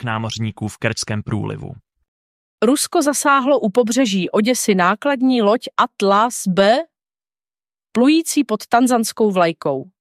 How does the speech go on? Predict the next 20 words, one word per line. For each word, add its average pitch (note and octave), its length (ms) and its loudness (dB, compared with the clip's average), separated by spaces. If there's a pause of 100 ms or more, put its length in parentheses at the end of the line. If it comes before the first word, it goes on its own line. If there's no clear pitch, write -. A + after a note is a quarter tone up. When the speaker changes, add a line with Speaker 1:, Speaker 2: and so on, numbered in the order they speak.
(380)
Speaker 2:
Loď A#3+ 180 4 (140)
plula B3+ 340 0
z - 120 -10
Čornomorsku A3 1080 0
do E3+ 140 -2
Turecka A#3+ 640 -2 (500)
a D#3+ 80 -4
přepravovala C4+ 760 0
slunečnicovou G3+ 960 0
moučku. D#3 560 -4 (840)
Do A3 140 0
plavidla E4 480 2
narazil B3+ 460 0
dron G3 280 0
s - 100 -6
proudovým G3+ 580 0
pohonem, F#3+ 480 -2 (440)
který D#4 340 0
způsobil A#3 720 -2
požár C4 540 0